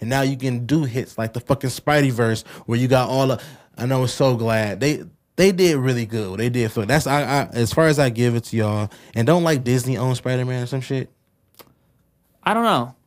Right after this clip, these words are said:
Speaker 2: Uh, 'cause there is the Venom stuff. I think it's Sony.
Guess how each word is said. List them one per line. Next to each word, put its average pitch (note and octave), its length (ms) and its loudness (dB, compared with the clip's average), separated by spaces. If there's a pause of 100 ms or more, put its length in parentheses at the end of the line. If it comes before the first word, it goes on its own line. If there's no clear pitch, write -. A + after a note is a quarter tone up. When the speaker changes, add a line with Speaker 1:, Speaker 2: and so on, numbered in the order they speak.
Speaker 2:
Uh, D3+ 460 2 (400)
'cause C3+ 240 -4
there C#3+ 180 2
is C#3+ 180 0
the C3 80 -2
Venom A#2+ 360 -2
stuff. G#2+ 440 -6
I B2+ 80 0
think D3 180 -2
it's C3+ 120 -6
Sony. A#2 420 -4